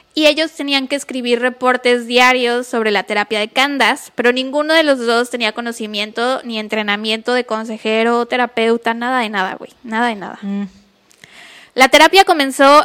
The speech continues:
Speaker 1: el diez de abril, cuando Candace conoció al doctor John Alston, un psiquiatra privado que trabajaba en la clínica, y él iba a ser el encargado de administrar los medicamentos de Candace, que, por cierto, justo antes de llegar a Evergreen,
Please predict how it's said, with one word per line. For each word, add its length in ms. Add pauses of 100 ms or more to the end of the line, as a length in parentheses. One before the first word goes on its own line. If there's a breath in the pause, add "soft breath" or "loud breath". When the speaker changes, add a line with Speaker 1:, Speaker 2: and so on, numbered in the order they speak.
(100)
Speaker 1:
el 240
diez 200
de 80
abril, 400 (240)
cuando 300
Candace 420
conoció 420
al 140
doctor 440
John 340
Alston, 680 (140)
un 200
psiquiatra 500
privado 460
que 80
trabajaba 440
en 80
la 100
clínica, 500 (420 loud breath)
y 60
él 80
iba 100
a 60
ser 120
el 120
encargado 460
de 80
administrar 520
los 180
medicamentos 520
de 100
Candace, 500 (120)
que, 120
por 240
cierto, 540 (300 soft breath)
justo 400
antes 240
de 80
llegar 300
a 120
Evergreen, 640